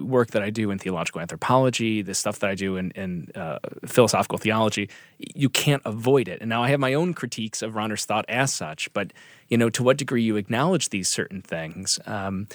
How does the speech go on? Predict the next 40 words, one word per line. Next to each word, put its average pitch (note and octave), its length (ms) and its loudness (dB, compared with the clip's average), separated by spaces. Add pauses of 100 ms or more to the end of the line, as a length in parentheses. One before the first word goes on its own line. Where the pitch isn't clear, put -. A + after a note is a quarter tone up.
(200)
his, G#2 340 4
his, G#2+ 640 0
uh, G#2 360 -8
association G#2+ 760 0
with, F#2 380 -4
with G#2 160 -4
the G#2 100 -2
Third G2+ 280 2
Reich F2+ 500 -2
and F2+ 240 -4
with F2+ 100 -2
Nazism F2+ 760 0 (600)
is D3+ 360 6
a, C#3+ 60 -4 (220)
a C#3 40 2
tricky E3 300 0
question, D#3+ 340 0
I G#2 120 -2
think, C#3+ 220 0
too. D3 340 2
So C3+ 160 -2
you, C#3+ 260 0
you've C#3+ 160 -2
brought B2 160 4
up, A#2+ 140 -2
so B2+ 280 0 (360)
we C3+ 100 2
have B2+ 80 4
the B2+ 120 -2
intellectual C3+ 420 2
tradition. G2+ 440 -6
Another A#2 280 4
person A#2 300 0
that G#2+ 100 -4
came A2 180 -2
up G2+ 140 -2
that F2+ 80 -2
we've F#2 120 -6
talked G#2 280 2
about G#2 280 2